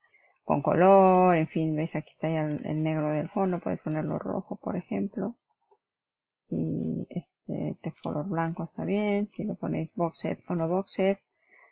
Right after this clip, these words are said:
Bueno, ahora no me está funcionando bien, pero esto, ahí está el rojo. Y si le damos al box set o no box set, pues lo pone todo de corrido o lo pone con los cajetincillos, eso ya. Y luego lo cogéis, lo pegáis en vuestras páginas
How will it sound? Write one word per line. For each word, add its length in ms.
Bueno, 140
ahora 180
no 80
me 80
está 160
funcionando 440
bien, 180
pero 160
esto, 320
ahí 180
está 260
el 60
rojo. 520
Y 260
si 100
le 100
damos 380
al 140
box 240
set 220
o 100
no 100
box 240
set, 300
pues 180
lo 120
pone 260
todo 260
de 120
corrido 540
o 140
lo 160
pone 240
con 180
los 120
cajetincillos, 960
eso 180
ya. 360
Y 100
luego 200
lo 180
cogéis, 680
lo 160
pegáis 400
en 120
vuestras 580
páginas 640